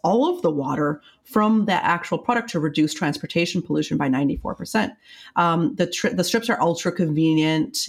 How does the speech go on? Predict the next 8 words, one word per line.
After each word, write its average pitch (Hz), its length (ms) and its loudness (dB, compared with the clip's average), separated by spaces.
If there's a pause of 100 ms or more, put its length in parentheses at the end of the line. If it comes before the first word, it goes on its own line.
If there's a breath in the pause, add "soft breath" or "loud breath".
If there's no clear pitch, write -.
eco-friendly. 165 1120 0 (200 loud breath)
You 220 120 4
literally 214 360 4
just 196 240 -2
rip 165 340 -2
off 185 360 -2
a - 100 0
strip - 340 0